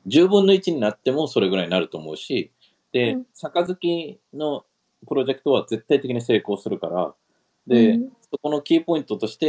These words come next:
Speaker 1: エイトのね、システムっていうのは全部使われていくし、で、やっぱりね、日本の大企業とかそういうところが、やっぱり本物のプレイヤーたちと一緒にやっていきたいし、で、こんな、こんな機会は、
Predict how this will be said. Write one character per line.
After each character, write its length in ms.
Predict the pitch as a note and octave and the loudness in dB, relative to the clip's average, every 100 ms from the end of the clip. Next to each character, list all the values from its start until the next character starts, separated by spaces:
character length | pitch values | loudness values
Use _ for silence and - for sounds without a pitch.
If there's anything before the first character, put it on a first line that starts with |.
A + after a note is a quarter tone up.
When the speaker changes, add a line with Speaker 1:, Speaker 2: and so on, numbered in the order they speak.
| A#2+ | 2
Speaker 1:
エ 80 | A#2 | 0
イ 100 | A#2 | -2
ト 120 | F2 | -6
の 260 | E2 G2 G#2 | -4 -8 -6
ね、 140 | G2+ | -6
シ 160 | - F#2+ | -4 -8
ス 80 | |
テ 120 | - F#2 | -6 -6
ム 120 | F2 | -6
っ 20 | |
て 120 | - | -10
い 40 | F2+ | -12
う 40 | |
の 80 | E2 | -10
は 60 | |
全 160 | F#2+ F2+ | -6 -8
部 80 | D#2+ | -8
使 180 | - F#2 | -6 -4
わ 80 | |
れ 80 | F2 | -4
て 120 | - | -4
い 40 | F2 | -8
く 100 | - | -8
し、 360 | - D3 F#2 _ _ _ _ - | -6 -4 -6 _ _ _ _ 0
で、 160 | D3 | 2
や 100 | C3+ | 2
っ 60 | C#3+ | 2
ぱ 100 | - | 2
り 240 | A#2 F2 _ - | 2 -2 _ -6
ね、 260 | B2 F#2 F2+ | -2 -2 -2
日 100 | G#2+ | -6
本 140 | C3+ | -4
の 80 | B2+ | -2
大 180 | A#2 A#2 | 0 -2
企 120 | A#2+ | 0
業 120 | G#2+ | -2
と 80 | - | -2
か 80 | D#2 | -6
そ 160 | - G2+ | -4 -2
う 20 | |
い 20 | |
う 20 | |
と 80 | G2 | -2
こ 80 | G2 | -4
ろ 100 | F2 | -4
が、 300 | F2+ F#2 E2 | 0 0 -2
や 60 | F2+ | -8
っ 20 | |
ぱ 80 | G2 | -10
り 60 | - | -6
本 140 | B2+ | -4
物 300 | B2+ B2+ B2 _ | -2 -2 -4 _
の 140 | B2 A#2+ | -8 -4
プ 120 | B2+ | 2
レ 120 | A2+ | 4
イ 20 | |
ヤ 100 | G#2+ | 4
ー 40 | G2+ | 2
た 140 | A#2+ | -2
ち 100 | A#2 | -8
と 140 | D3+ A#2 | -4 -4
一 100 | - | -4
緒 100 | F#2 | -12
に 100 | E2+ | -12
や 80 | |
っ 60 | - | -10
て 100 | F#2 | -12
い 40 | |
き 40 | - | -6
た 100 | F2+ | -6
い 80 | - | -6
し、 360 | - A2+ - _ _ - - - | -6 -6 -6 _ _ -20 -20 -10
で、 100 | A#2+ | -10
こ 240 | B2 A3 A#3+ | 0 0 2
ん 120 | B3 | 2
な、 200 | A#3+ F#3+ | 2 0
こ 280 | - - C4 | -6 -2 0
ん 120 | C#4+ | 2
な 100 | C#4 | 0
機 160 | - - | -2 -2
会 260 | F#3 F2 | 0 0
は、 360 | E2+ F2+ E2 | -2 -4 -6